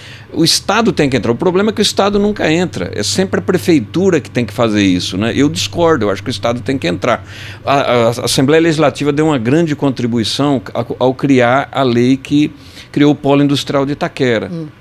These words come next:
Speaker 1: polo ecológico, et cetera. Eu tive uma lei aprovada,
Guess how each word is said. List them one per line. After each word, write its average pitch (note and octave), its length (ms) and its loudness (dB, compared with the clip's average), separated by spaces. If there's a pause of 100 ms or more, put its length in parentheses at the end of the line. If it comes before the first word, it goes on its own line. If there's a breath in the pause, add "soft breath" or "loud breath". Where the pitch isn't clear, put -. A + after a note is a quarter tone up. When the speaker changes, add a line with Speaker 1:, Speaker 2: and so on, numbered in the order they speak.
Speaker 1:
polo A2+ 160 2
ecológico, A#2 720 2
et A2 80 -2
cetera. - 340 -2
Eu F#3+ 160 6
tive F#3 360 -2
uma F3 160 2
lei D3 220 2
aprovada, C#3+ 680 0